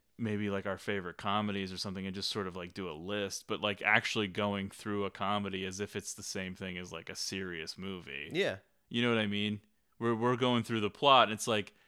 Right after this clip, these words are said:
Speaker 1: we have to gloss over a lot of Slapshot because it's like, it's just done for the jokes.
Speaker 2: Right, right.
Speaker 1: And it's like, what are you gonna repeat the jokes? I mean, that doesn't really work, so.
Speaker 2: You could sum up the plot of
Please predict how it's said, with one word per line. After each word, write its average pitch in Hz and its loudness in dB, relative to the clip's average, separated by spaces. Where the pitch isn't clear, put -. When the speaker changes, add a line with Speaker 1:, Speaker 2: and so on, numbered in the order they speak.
Speaker 1:
we 143 6
have 151 6
to 131 4
gloss 104 8
over 110 6
a 92 0
lot 92 0
of 90 -4
Slapshot 110 2
because 95 -8
it's 92 -8
like, 92 -6
it's - -4
just 107 2
done 104 2
for - -10
the 95 -14
jokes. 92 -2
Speaker 2:
Right, 117 0
right. 90 -6
Speaker 1:
And 110 4
it's 107 0
like, 98 -4
what 107 0
are 110 2
you 101 0
gonna 98 -2
repeat 87 -8
the - -12
jokes? 85 -6
I 92 -10
mean, 98 -10
that 98 -12
doesn't 90 -14
really 85 -14
work, 80 -10
so. 90 -4
Speaker 2:
You 160 -2
could 208 -6
sum 143 0
up - -4
the 107 -6
plot 127 2
of 110 -6